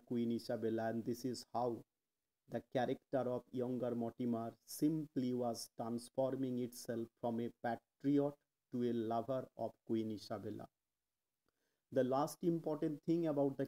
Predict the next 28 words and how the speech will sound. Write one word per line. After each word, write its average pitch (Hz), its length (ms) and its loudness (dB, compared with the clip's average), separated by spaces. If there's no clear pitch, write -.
character 131 460 0
of, 127 80 -2
uh, 117 300 -8
younger 131 460 0
Mortimer 123 460 -2
is 113 180 -2
very 113 280 0
serious. 135 720 -2
That 113 200 0
is, 120 320 0
younger 120 380 2
Mortimer 120 440 -2
is 117 180 -2
a 123 80 2
Machiavellian 131 1500 2
character. - 560 -6
You 123 180 0
may 135 160 4
have 127 260 0
some 135 360 2
doubt 120 400 2
that 131 200 2
what 120 180 0
is 120 200 -2
Machiavellian 123 960 0
character. 117 580 -2
In 160 140 2
fact, 202 240 -4